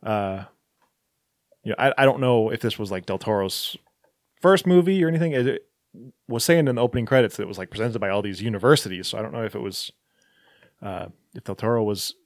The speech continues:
a student at the time or, but, you know, for an early film, even for such a prominent filmmaker, I thought it was very well done. Um,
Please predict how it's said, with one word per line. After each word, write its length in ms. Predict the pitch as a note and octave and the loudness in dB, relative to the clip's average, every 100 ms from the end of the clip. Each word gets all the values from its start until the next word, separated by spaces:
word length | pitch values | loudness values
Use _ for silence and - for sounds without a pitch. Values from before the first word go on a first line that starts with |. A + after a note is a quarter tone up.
| _ _ _ _ _ - | _ _ _ _ _ -14
a 40 | |
student 480 | - - D3 F3 G#3+ - | -8 2 4 4 2 -4
at 80 | |
the 80 | D#3 | -6
time 400 | D#3 E3+ G3 G#3+ | -2 0 0 0
or, 180 | A2 G2+ - _ _ _ _ _ _ _ _ _ _ _ _ _ _ - _ _ - - _ _ | -2 -4 -10 _ _ _ _ _ _ _ _ _ _ _ _ _ _ -20 _ _ -20 -20 _ _
but, 340 | A2 C3+ A2+ - _ _ _ _ _ - | 2 2 2 -2 _ _ _ _ _ -12
you 80 | A#2+ | -8
know, 140 | G#2 | -6
for 460 | - F3 F#3 C3+ - - | 0 6 6 6 2 -4
an 160 | A#2 A2+ | -2 2
early 440 | C3 A#2+ A2 G#2 - _ _ _ _ _ | 4 6 2 -2 -8 _ _ _ _ _
film, 240 | C3 G#2 | -2 -2
even 300 | G#2 A2 G2+ | -2 -4 -4
for 400 | F#2 A2+ G2 G2 - - | -4 -2 -2 -6 -16 -14
such 200 | G#2+ G2+ | -10 -10
a 100 | F#2+ - _ _ _ | -10 -14 _ _ _
prominent 400 | - C3+ A#2 G#2 | -2 0 0 -4
filmmaker, 480 | - A#2 G2 G2 G2 | -4 -4 -4 -6 -8
I 60 | F#2+ | -8
thought 140 | G#2 | -6
it 60 | F2+ | -6
was 100 | F#2 | -6
very 200 | G#2+ G2+ | -4 -4
well 220 | G2 F#2 | -4 -6
done. 340 | F#2+ G2+ G2 - _ _ _ _ _ _ _ | -4 -4 -6 -10 _ _ _ _ _ _ _
Um, 380 | G#2+ G2+ F2+ G2 | -10 -10 -10 -14